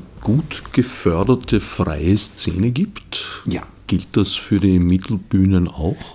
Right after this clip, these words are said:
Speaker 2: Äh, ja, i-, das ist ein bisschen ein, wie soll ich sagen, ein Paradoxon. Wenn man jetzt hier als, als Theaterproduzent oder als Theaterunternehmer sagt, das ist alles hier gut gefördert,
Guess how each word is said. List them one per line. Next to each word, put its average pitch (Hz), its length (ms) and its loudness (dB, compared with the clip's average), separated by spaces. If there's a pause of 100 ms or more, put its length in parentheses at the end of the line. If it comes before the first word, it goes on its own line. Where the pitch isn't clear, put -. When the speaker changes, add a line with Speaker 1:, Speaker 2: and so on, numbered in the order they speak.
(140)
Speaker 2:
Äh, 123 300 -4 (180)
ja, 120 680 0 (140)
i-, 113 80 0 (140)
das - 480 -4
ist 135 360 -4
ein 135 280 2
bisschen 175 280 0
ein, 131 200 0 (340)
wie 117 160 -4
soll 123 160 -4
ich - 60 -6
sagen, 127 140 0
ein 110 120 -2
Paradoxon. 104 800 0
Wenn 113 160 6
man 123 80 8
jetzt 120 260 4
hier 123 160 4
als, 120 140 -2
als 107 160 -6
Theaterproduzent 104 1000 -2
oder 104 140 -2
als 95 140 -4
Theaterunternehmer 104 680 -2
sagt, 104 240 -8
das 95 80 -8
ist 101 140 -6
alles 104 180 -6
hier 110 140 -4
gut - 240 -8
gefördert, 110 460 -6